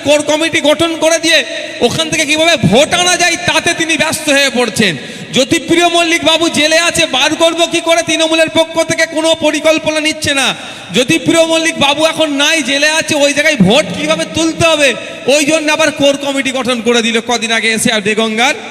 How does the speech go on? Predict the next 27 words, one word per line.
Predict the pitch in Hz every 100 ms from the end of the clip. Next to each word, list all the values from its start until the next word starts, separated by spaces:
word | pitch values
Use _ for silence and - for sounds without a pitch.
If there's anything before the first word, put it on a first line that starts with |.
| - - - - -
চাকলাতে। | 240 226 233 214 170 160 180
মানে, | 233
বুঝতে | 254 - 302
পেরেছেন | 311 302 254
যে | 220 247
যাচ্ছে, | 247 262 320 285
গ্যারেজ | 262 285 277
হয়ে | 302 294
যাচ্ছে, | 294 294 277
আর | 262
বাড়াবার | 240 247 262 269
কোনো | 254 262 247 220 - - - -
পথ | 269 269
দেখতে | 262 - 247
পাচ্ছি | 240 240 254
না | 226
আমরাও। | 226 220 190 147 - - -
যদি | 262 285
অত | 277 294 311
বড় | 311 311 311
বড় | 311 320
নেতাগুলোর | 311 311 302 294 311 311
কথা | 311 302 302
না | 302
ভাবে, | 247 269 277 247 - - -
আপনার | - 254 262 262 302 294
পাড়ার | 277 277